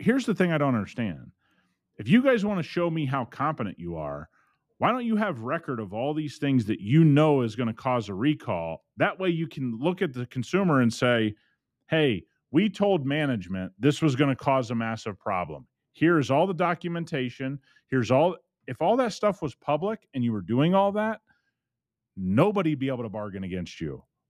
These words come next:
But here's the truth. You don't give a shit if the car's screwed up. Not your problem. I put in my eight hours.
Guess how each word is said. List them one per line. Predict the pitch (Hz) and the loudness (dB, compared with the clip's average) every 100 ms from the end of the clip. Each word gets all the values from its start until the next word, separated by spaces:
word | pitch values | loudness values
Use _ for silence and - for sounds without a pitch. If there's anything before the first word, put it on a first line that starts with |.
| _ | _
But | - | -8
here's | 92 175 156 | 4 4 4
the | 147 | -4
truth. | - 160 107 76 _ _ _ _ _ _ _ _ _ _ _ _ _ _ _ _ | -2 0 0 -4 _ _ _ _ _ _ _ _ _ _ _ _ _ _ _ _
You | 110 | 4
don't | 190 180 | 4 4
give | 151 220 | 0 -2
a | |
shit | 165 135 | -4 -6
if | 113 | -8
the | - | -10
car's | - 92 82 | -6 -6 -6
screwed | - 92 78 | -4 -4 -4
up. | 71 - _ _ _ _ _ _ _ _ _ _ _ _ | -6 -12 _ _ _ _ _ _ _ _ _ _ _ _
Not | 180 151 | -2 2
your | 175 190 | 0 0
problem. | 190 208 190 113 78 65 _ _ _ _ 98 | -2 0 0 -2 -10 -18 _ _ _ _ -2
I | 156 | -2
put | 165 185 | 0 0
in | 196 | 2
my | 185 196 185 | 2 0 0
eight | 151 135 | 0 0
hours. | 131 135 156 160 | 0 0 -2 -2